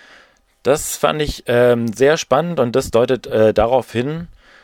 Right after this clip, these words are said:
was ich auch in meinen Rassismusforschungen und meinen Abschlussarbeiten zu Rassismus, äh, entdeckt hab, dass es eben Rassismus heutzutage selten noch so ein biologischer Rassismus ist, der auf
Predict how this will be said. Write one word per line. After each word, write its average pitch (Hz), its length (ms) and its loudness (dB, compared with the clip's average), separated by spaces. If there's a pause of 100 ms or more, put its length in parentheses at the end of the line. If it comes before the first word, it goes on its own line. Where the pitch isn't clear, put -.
(140)
was 110 180 -4
ich 113 160 -4
auch 120 260 2
in 110 280 -6
meinen 110 300 -4
Rassismusforschungen 113 1120 -2
und 104 100 -4
meinen 104 260 -6 (840)
Abschlussarbeiten 123 760 0
zu - 140 -10
Rassismus, 113 680 -4
äh, 101 320 -2
entdeckt 113 380 -4
hab, 151 160 -2
dass 107 180 -4
es 104 140 -16
eben 107 180 -8
Rassismus 117 460 -8
heutzutage 113 960 -4 (400)
selten 147 640 -2
noch 127 360 -4 (140)
so 120 140 -6
ein 110 120 -4
biologischer 127 600 0
Rassismus 107 500 -8
ist, - 240 -10
der 110 240 0
auf - 380 -8